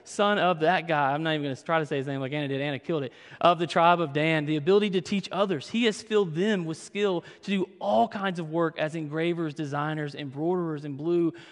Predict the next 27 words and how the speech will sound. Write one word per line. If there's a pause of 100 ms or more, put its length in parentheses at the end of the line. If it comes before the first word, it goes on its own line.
purple,
and
scarlet
yarn,
and
fine
linen, (260)
and
weavers. (540)
All
of
them
skilled
workers
and
designers. (1900)
They
are
made
with
the
spirit
and
the
image
of
God.